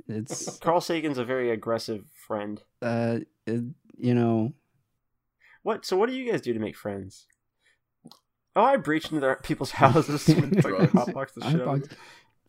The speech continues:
Speaker 1: hey, you'd be sur-
Speaker 2: What's the success rate on that? <laughs>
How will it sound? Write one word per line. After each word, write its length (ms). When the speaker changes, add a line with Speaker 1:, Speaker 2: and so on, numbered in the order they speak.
Speaker 1:
hey, 340
you'd 120
be 80
sur- 140
Speaker 2:
What's 80
the 100
success 460
rate 140
on 100
that? 240
<laughs> 100